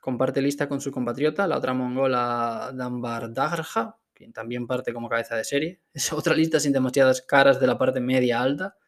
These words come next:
Bueno, vemos a Marsai Khan, vemos a Rochelle Nunes, vemos a Radic, pero poquito más. Me voy a quedar con la portuguesa Nunes como certeza.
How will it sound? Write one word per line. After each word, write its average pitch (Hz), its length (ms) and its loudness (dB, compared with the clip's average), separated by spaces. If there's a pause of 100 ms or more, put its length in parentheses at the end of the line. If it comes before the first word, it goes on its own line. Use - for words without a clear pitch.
(520)
Bueno, 151 180 -4
vemos 131 260 4
a 127 120 0
Marsai 127 340 -2
Khan, 160 260 4
vemos 139 280 2
a 127 100 0
Rochelle 127 380 0
Nunes, 165 360 4
vemos 131 220 -2
a 127 60 -4
Radic, 151 440 2
pero 127 220 0
poquito 127 320 -2
más. 160 300 -4 (640)
Me 143 100 -2
voy 143 100 8
a 143 80 10
quedar 143 220 6
con 147 80 0
la 135 100 4
portuguesa 131 480 0
Nunes 151 320 2
como 131 220 -2
certeza. 147 720 0